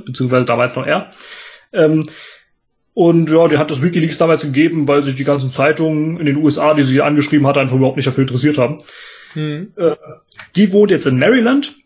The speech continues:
Speaker 1: Das ist, äh, im Grunde so, äh, fast einmal rund, äh, rund um, um, um Washington D C. Ist wahrscheinlich der am merkwürdigsten geschnittene Staat der U S A. <laughs> Äh,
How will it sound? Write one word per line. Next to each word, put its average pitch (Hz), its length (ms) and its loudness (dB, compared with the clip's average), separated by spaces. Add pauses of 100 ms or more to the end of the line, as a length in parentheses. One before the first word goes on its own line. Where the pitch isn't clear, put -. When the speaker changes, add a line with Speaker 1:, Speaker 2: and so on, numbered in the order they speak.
(180)
Speaker 1:
Das 139 200 -4
ist, - 360 -2
äh, 143 440 4 (680)
im 131 100 -8
Grunde 151 300 2
so, 131 380 4
äh, 131 140 2
fast 135 240 -4
einmal 139 220 2
rund, 147 380 -2
äh, 143 40 -12
rund 135 440 -2
um, 135 200 0
um, 127 200 -6
um 123 260 -6
Washington 135 360 -4
D 127 60 0
C. 156 340 0 (280)
Ist - 100 -10
wahrscheinlich 131 300 0
der 127 100 0
am 113 60 -2
merkwürdigsten 135 480 -2
geschnittene 147 320 -2
Staat 139 260 0
der 135 80 2
U 135 60 0
S 127 120 -2
A. 131 260 -2
<laughs> 208 60 -2 (520)
Äh, 147 440 2